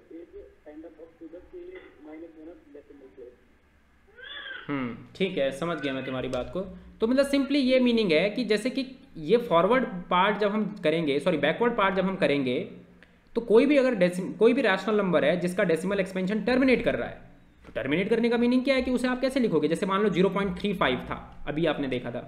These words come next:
Speaker 2: तो आप उसको लिख सकते हो ना, टू थर्टी फ़ाइव upon कितना, थाउजेंड लिख सकते हो ना ऐसा। तो कोई भी अगर आपके पास क्या होगा,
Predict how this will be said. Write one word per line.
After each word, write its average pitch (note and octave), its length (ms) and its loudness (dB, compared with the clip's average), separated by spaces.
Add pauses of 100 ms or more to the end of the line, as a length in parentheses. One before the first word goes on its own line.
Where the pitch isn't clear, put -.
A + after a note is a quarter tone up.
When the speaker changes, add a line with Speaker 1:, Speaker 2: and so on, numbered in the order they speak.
(1120)
Speaker 2:
तो - 80 -4
आप D#3+ 200 0
उसको G3+ 160 0
लिख B3+ 120 2
सकते B3 260 -2
हो F#3 60 0
ना, C#4 100 0
टू B3 300 0
थर्टी G#3 180 2
फ़ाइव A3 280 2
upon B3 260 -2 (200)
कितना, G#3+ 260 -2 (2000)
थाउजेंड A#3+ 340 -2 (380)
लिख C3+ 120 -8
सकते F3+ 240 -6
हो D4+ 60 -2
ना D#4+ 60 -2
ऐसा। G3 200 -2 (800)
तो F3+ 80 0 (160)
कोई G3 320 2
भी A#3 320 2 (100)
अगर E3+ 220 4
आपके D#3 340 4
पास D#3 320 0
क्या C#3+ 140 0
होगा, C3+ 340 -2